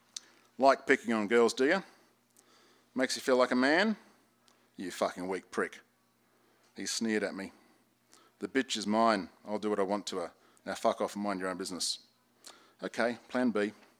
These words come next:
"Mate, I suppose with your looks, you need to force girls into it. I reckon when you slithered out of your mummy, you got a fair fucking flogging with the ugly stick.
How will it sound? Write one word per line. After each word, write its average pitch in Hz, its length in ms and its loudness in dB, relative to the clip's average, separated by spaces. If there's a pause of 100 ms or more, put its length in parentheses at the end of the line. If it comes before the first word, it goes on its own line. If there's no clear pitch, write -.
(1400)
"Mate, 156 440 8 (200)
I 127 120 -2
suppose 156 400 8
with 98 100 -8
your 135 160 8
looks, 127 420 4
you 120 120 0
need 139 200 0
to 107 60 -10
force 110 300 0
girls 110 300 0
into 131 180 2
it. 170 100 -4 (1200)
I 117 40 -4
reckon 123 280 4
when 117 140 4
you 139 140 4
slithered 110 420 0
out 101 160 4
of 90 80 -6
your 92 80 -4
mummy, 107 360 -2 (400)
you 127 140 0
got 113 160 4
a 92 40 -4
fair 127 260 0
fucking 117 300 0
flogging 123 340 2
with 104 100 -2
the 110 80 -2
ugly 113 260 2
stick. - 380 -6